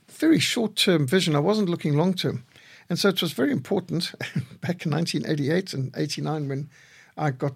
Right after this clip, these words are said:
married to, uh, I first met Lenora in nineteen eighty-eight, and nineteen eighty-nine we were married, and, uh, that my whole outlook had changed. By the end of nineteen eighty-nine, I was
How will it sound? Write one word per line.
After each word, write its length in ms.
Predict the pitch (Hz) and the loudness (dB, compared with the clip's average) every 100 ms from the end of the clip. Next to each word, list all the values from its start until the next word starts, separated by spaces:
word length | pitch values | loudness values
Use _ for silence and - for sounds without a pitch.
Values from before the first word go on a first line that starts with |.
| - | -2
married 380 | 160 151 151 127 _ _ _ - | 2 4 2 -2 _ _ _ -10
to, 340 | - 160 143 139 | -2 0 2 0
uh, 200 | 139 131 127 | -2 -2 -4
I 60 | 143 | -4
first 260 | - 175 | -2 -2
met 200 | 156 139 | -2 -2
Lenora 160 | 143 143 | -2 0
in 60 | |
nineteen 320 | 139 135 127 131 | 0 -2 -4 -2
eighty-eight, 360 | 123 139 131 | 0 -2 -2
and 180 | 131 131 _ - | -8 -8 _ -8
nineteen 340 | 165 131 170 | -6 -4 -4
eighty-nine 260 | 127 143 139 | -4 -2 -2
we 80 | 131 | 0
were 80 | |
married, 340 | 135 165 165 160 | 2 4 4 0
and, 320 | 156 143 131 - - - - - - | -2 0 -2 -6 -20 -20 -20 -16 0
uh, 180 | 147 131 _ - | 2 2 _ 0
that 340 | 156 151 - - _ _ - | 0 0 -6 -6 _ _ -2
my 300 | 147 143 143 | 2 4 4
whole 360 | 123 185 185 - | 4 2 2 0
outlook 360 | 151 147 131 | -2 -2 -8
had 120 | 135 | -6
changed. 300 | - 165 135 | -2 0 0
By 80 | - | 0
the 80 | 147 | 0
end 120 | 170 | 0
of 100 | 156 | 0
nineteen 300 | 165 147 147 | 0 0 -2
eighty-nine, 400 | 135 151 139 131 | -2 -2 -2 -2
I 80 | 151 | -4
was 320 | 143 135 131 | -4 -4 -6